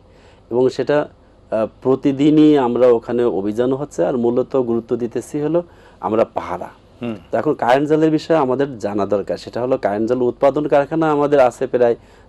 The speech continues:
Speaker 1: দেড়শো থেকে দুইশো এবং সেটা রিমোট অনেকের ঘরের মধ্যে, বের করাও যায় না। কিন্তু আর একটা আছে কারেন্ট জালে আয়রন কারখানা। কারেন্ট জালের কারখানায় যে কারেন্ট জাল উৎপাদন হয়,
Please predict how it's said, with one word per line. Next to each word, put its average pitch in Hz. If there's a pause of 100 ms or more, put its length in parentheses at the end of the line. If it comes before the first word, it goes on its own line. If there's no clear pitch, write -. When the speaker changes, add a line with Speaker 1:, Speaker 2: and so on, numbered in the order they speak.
Speaker 1:
দেড়শো 110
থেকে 117
দুইশো 95 (380)
এবং 120
সেটা 123
রিমোট 120
অনেকের 113
ঘরের 110
মধ্যে, 87 (380)
বের 135
করাও 127
যায় 92
না। 80 (640)
কিন্তু 156 (640)
আর 120
একটা 139
আছে 170
কারেন্ট 123
জালে 139
আয়রন 113
কারখানা। - (680)
কারেন্ট 120
জালের 143
কারখানায় 135 (520)
যে 110
কারেন্ট 107
জাল 127
উৎপাদন 127
হয়, 98